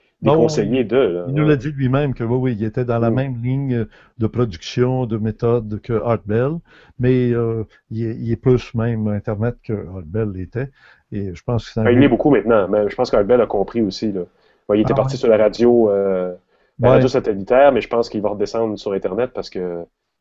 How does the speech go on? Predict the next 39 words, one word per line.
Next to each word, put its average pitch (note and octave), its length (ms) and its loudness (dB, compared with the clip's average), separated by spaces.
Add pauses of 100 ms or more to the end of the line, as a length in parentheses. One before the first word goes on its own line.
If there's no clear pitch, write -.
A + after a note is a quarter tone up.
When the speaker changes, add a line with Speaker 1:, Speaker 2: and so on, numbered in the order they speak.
(120)
Speaker 1:
il, A2 180 -2
je A2 80 -8
pense A#2+ 140 0
qu'il G#2 80 -10
a - 20 -10
compris B2 460 4
que A#2 60 4
la G#2+ 80 6
radio G#2+ 160 4
satellitaire, A2+ 600 2
il A2+ 80 2
a F#2 60 2
fait G#2 160 -6
un, F#2+ 420 -4
un F#2+ 80 -2
mauvais G2 240 0
coup, - 140 -18 (100)
un G2+ 220 -6
mauvais A2 260 4
coup. C3 240 -6 (240)
Speaker 2:
Ouais. C3 160 4
Speaker 1:
Mais - 60 4
Coast C3 240 0
to C3+ 80 0
Coast C#3+ 320 4
est C3 400 6 (240)
plus C#3+ 240 0
Internet. B2 580 0
Encore C#3+ 300 2
pas F3+ 80 2
complètement, E3 400 2
je - 80 -12
pense - 160 -6
pas F3 80 -4
qu'ils - 100 -10
comprennent D#3 500 0
les C3+ 200 0
vertus D#3+ 500 -2
de, B2 400 0